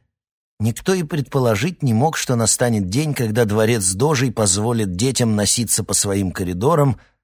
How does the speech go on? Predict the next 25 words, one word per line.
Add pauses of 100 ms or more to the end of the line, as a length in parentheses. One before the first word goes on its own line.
(160)
а
люди
всех
религий
будут
стоять
в
очереди
в
базилику
Сан-Марко (420)
и
отнюдь (260)
не
для
того,
чтобы
вознести
молитву. (840)
Кто
бы
поверил,
что
влюблённые
пары —